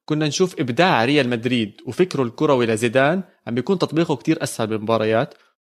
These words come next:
وفوزهم واضح كان على يوفنتوس أربعة واحد اللي لياقته البدنية انهارت بالشوط الثاني. بالإضافة إلى ذلك اللي صار مع ليفربول والتلاتة واحد، صحيح من أخطاء الحراس، بس،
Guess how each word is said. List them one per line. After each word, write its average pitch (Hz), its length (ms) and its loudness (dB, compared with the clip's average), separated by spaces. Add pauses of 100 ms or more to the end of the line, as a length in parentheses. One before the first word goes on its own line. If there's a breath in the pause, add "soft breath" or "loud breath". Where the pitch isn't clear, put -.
(320)
وفوزهم 170 540 2
واضح 160 280 4
كان 120 200 0
على 117 160 2
يوفنتوس 139 400 -2
أربعة 131 240 2
واحد 123 280 2
اللي 113 220 -4
لياقته 147 360 0
البدنية 123 640 -2
انهارت 120 600 -2
بالشوط 113 300 -8
الثاني. 110 500 -8 (680)
بالإضافة 180 320 0
إلى 226 100 2
ذلك 220 400 0
اللي 180 160 -4
صار 202 220 0
مع 180 120 2
ليفربول 180 680 0
والتلاتة 151 520 0
واحد، 143 260 2
صحيح 151 280 -2
من 139 100 -4
أخطاء - 340 -2
الحراس، 135 560 2 (500 soft breath)
بس، 131 300 -6